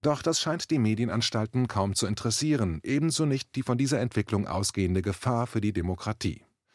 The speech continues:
Statt sich um tatsächliche Medien- und Meinungsvielfalt zu kümmern, wird, so scheint es,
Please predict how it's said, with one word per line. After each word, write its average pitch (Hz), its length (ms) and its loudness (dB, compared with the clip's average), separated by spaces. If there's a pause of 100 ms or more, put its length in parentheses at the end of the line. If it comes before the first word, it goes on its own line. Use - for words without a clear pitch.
(260)
Statt - 280 0
sich 139 160 -2
um 139 100 2
tatsächliche 135 580 0
Medien- 120 520 2
und 104 300 -4
Meinungsvielfalt 95 920 0
zu - 220 -2
kümmern, 120 440 2 (300)
wird, - 400 0
so 95 160 -2
scheint 98 320 0
es, 101 200 0